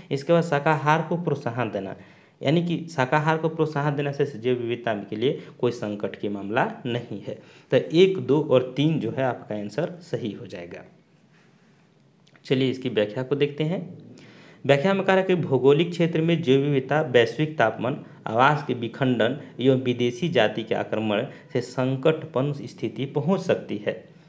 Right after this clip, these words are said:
जबकि शाकाहार को प्रोत्साहन देना जैव विविधता के लिए संकट नहीं उत्पन्न करता है। यानी कोई भी शाकाहार, यानी मांसाहारी से उसका आदमी शाकाहारी में कन्वर्ट हो रहा है,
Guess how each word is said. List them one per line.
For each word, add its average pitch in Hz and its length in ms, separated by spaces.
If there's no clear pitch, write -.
जबकि 170 400
शाकाहार 135 520
को 156 180
प्रोत्साहन 131 560
देना 117 240
जैव 127 240
विविधता 127 360
के 127 140
लिए 120 100
संकट 113 440
नहीं 104 260
उत्पन्न 104 340
करता 101 300
है। 104 140
यानी 110 140
कोई 135 180
भी 135 220
शाकाहार, 123 440
यानी 101 180
मांसाहारी 117 540
से 123 140
उसका - 140
आदमी 117 180
शाकाहारी 110 600
में 139 120
कन्वर्ट 110 440
हो 104 100
रहा 104 220
है, 151 40